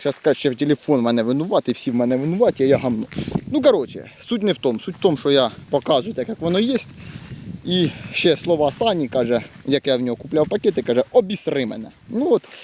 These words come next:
якби я обсирати не хотів, я показую те, як воно є. Так, зараз буду... Ага, десь тут ще був з планшетиком в мене. Дно з планшетиком, якщо знайду, зараз вже точно не пам'ятаю, тут немає.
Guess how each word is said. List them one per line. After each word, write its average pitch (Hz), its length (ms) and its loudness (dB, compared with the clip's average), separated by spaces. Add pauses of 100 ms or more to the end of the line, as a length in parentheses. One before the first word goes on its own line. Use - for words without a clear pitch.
(400)
якби 139 380 2
я 175 120 6
обсирати 147 640 2
не 151 60 -2
хотів, 220 480 0 (380)
я 202 240 2
показую 151 500 2
те, 156 180 4
як 127 180 4
воно 131 220 0
є. 131 220 -2 (1300)
Так, 123 200 2 (240)
зараз 156 320 0
буду... - 360 -4 (100)
Ага, 175 440 -2 (240)
десь - 200 -4
тут - 200 -16
ще - 160 -4
був 113 180 -8 (1040)
з - 40 -16
планшетиком 120 800 -2
в - 20 -2
мене. 113 300 -2 (440)
Дно 135 320 -4
з - 60 -14
планшетиком, 151 640 -4
якщо 120 240 -4
знайду, 139 320 -4
зараз - 240 -14 (720)
вже 110 100 -10
точно 120 320 -4
не 117 120 -2
пам'ятаю, 135 580 -4
тут 113 140 -12
немає. 175 460 -4